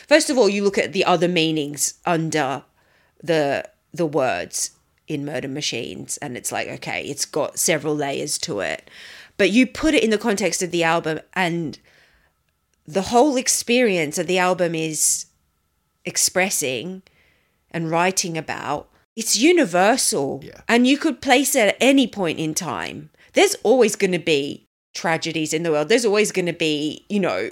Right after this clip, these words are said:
Speaker 1: everyone, like, since the dawn of time, people have thought that it's gonna be the end of the world.
Speaker 2: And then the
Speaker 1: And
Speaker 2: cli-
Speaker 1: I mean, this time it really could be, at least
Speaker 2: Yeah,
Speaker 1: for
Speaker 2: the climate
Speaker 1: humanity.
Speaker 2: crisis isn't going
Speaker 1: <laughs>
Speaker 2: anywhere.
Speaker 1: Yeah, yeah.
Speaker 2: Unfortunately.
Speaker 1: Unfortunately. Um, so I think the themes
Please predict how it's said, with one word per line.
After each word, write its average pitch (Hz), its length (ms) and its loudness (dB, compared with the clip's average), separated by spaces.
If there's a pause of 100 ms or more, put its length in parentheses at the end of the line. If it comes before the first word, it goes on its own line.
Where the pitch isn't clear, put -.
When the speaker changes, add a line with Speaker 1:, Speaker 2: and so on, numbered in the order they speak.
Speaker 1:
everyone, 214 500 2
like, 185 160 0
since 226 180 -2
the 226 80 -2
dawn 196 220 2
of 170 60 -6
time, 180 220 -2
people 160 200 -2
have 143 100 -2
thought 143 340 -2
that 139 120 -2
it's 139 100 -6
gonna 165 160 -4
be 139 120 -4
the 131 120 -4
end 110 120 -4
of 135 80 -12
the 156 80 -2
world. 113 420 -6
Speaker 2:
And 139 320 -2
then 131 280 -2
the 135 100 0
Speaker 1:
And 240 100 6
Speaker 2:
cli- 220 80 8
Speaker 1:
I 185 100 4
mean, 160 100 -6
this 214 180 4
time 175 280 0
it - 200 -4
really 170 340 0
could 202 300 4
be, - 340 -4
at - 120 0
least 165 180 4
Speaker 2:
Yeah, - 60 2
Speaker 1:
for - 180 -4
Speaker 2:
the 123 140 2
climate 151 240 4
Speaker 1:
humanity. 190 420 2
Speaker 2:
crisis 127 140 2
isn't 120 180 -2
going 135 260 2
Speaker 1:
<laughs> 110 80 -4
Speaker 2:
anywhere. 80 260 -8
Speaker 1:
Yeah, 160 340 6 (440)
yeah. 220 220 4
Speaker 2:
Unfortunately. 90 580 -8 (100)
Speaker 1:
Unfortunately. 233 960 0 (440)
Um, 185 340 -2
so 226 400 4
I 220 100 0
think 247 400 -2
the 226 120 0
themes 220 960 0